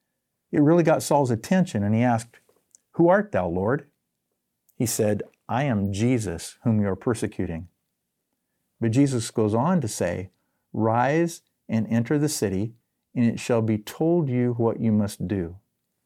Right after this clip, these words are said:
Do understand, it isn't a miraculous encounter with Jesus that provides Saul with what he needs to know.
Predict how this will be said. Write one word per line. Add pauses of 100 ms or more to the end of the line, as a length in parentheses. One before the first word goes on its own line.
(760)
Do
understand,
it
isn't (380)
a
miraculous
encounter
with
Jesus
that
provides
Saul
with
what
he
needs
to
know.